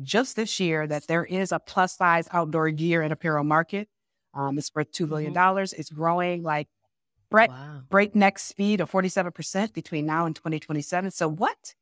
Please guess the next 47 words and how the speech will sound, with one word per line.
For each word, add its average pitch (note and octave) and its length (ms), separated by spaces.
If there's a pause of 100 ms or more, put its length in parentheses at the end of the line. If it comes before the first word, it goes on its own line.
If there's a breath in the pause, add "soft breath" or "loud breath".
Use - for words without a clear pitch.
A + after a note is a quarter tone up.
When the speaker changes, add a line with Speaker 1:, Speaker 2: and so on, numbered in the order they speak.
(120)
Speaker 1:
What F#3+ 140
are - 20
you G#3+ 60
guys F#3+ 140
talking G3 240
about? C#3 200 (460)
So G3+ 280
I F#3+ 120
think A3 220
what's G3+ 140
gonna F3 140
happen F3+ 320
is D#3+ 120
just E3 220
a D#3+ 80
smaller D#3+ 340
brand D3+ 300
are C#3+ 60
just D3 180
gonna C#3+ 140
have C#3+ 140
to C#3+ 100
be D3 380 (440)
the C#3 60
trailblazers C#3 760
for C#3 120
the C#3 80
ones C#3 220
that - 60
are C#3+ 100
gonna C3+ 120
just - 160
have C#3 140
to D3 60
do C#3 240
it. C#3 100
And C#3+ 140
then D#3 160
in D3+ 100
twenty D3 340
thirty, C#3 300
they C#3 180
will C#3 80
all C3+ 240
catch - 300
on. C3 300
So, D3+ 360